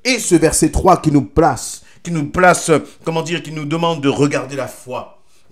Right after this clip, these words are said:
Quand tu vas louer Dieu, tu, ça t'a, cela va t'inviter, t'inciter à tourner tes regards vers l'Éternel. Et lorsque tu vas tourner tes regards vers l'Éternel, lorsque tu vas le louer, tu vas te rappeler que Dieu est grand. Et lorsque tu vas te rappeler que Dieu est grand, cela va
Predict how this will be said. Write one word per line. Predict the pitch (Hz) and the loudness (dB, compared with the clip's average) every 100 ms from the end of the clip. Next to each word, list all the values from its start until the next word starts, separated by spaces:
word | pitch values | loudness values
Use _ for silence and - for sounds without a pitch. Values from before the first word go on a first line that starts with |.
| - | -10
Quand | 233 | -8
tu | 190 139 | -6 -4
vas | 139 | -4
louer | 165 175 151 | -2 0 0
Dieu, | 104 120 - - - | 0 -4 -4 -12 -16
tu, | - 160 | -10 -4
ça | 175 | -4
t'a, | 165 156 147 - | -2 -4 -6 -10
cela | - 170 | -2 0
va | 160 156 | 0 2
t'inviter, | 185 165 160 - 160 139 - - - | 4 4 0 -2 -2 -2 -8 -14 0
t'inciter | 190 175 - 160 143 160 147 | 2 2 0 -8 -6 -4 -4
à | 143 | -6
tourner | - - 240 233 | -6 -2 0 0
tes | - | 0
regards | 147 143 147 120 | -4 -2 -4 -4
vers | 123 | -6
l'Éternel. | 120 117 117 117 104 - | -10 -10 -8 -8 -8 -8
Et | |
lorsque | 202 - 226 | -6 -4 -6
tu | - | -2
vas | 185 | -2
tourner | 185 262 233 226 | -2 -2 -2 -4
tes | 117 | -6
regards | 123 123 113 | -6 -4 -4
vers | 120 | -4
l'Éternel, | 117 113 113 | -6 -6 -2
lorsque | 127 - 226 | 0 0 -2
tu | 190 | -2
vas | 180 | 0
le | 175 | 2
louer, | 202 196 160 - | 4 2 2 -8
tu | - | -10
vas | 170 | -6
te | 151 | -2
rappeler | 160 208 214 190 | 0 0 2 2
que | 151 | 2
Dieu | 104 143 | 2 4
est | 123 | 4
grand. | 104 123 101 - - | 2 -2 -2 -8 -4
Et | |
lorsque | 220 226 | -4 -4
tu | 220 | -4
vas | 202 | -4
te | 214 | -2
rappeler | 208 214 247 220 | -2 -2 -4 -6
que | 135 | -8
Dieu | 113 131 | -4 -4
est | |
grand, | 120 127 - - | -4 -6 -12 -14
cela | - 165 | -6 -4
va | 147 156 - - | -2 -2 -4 -16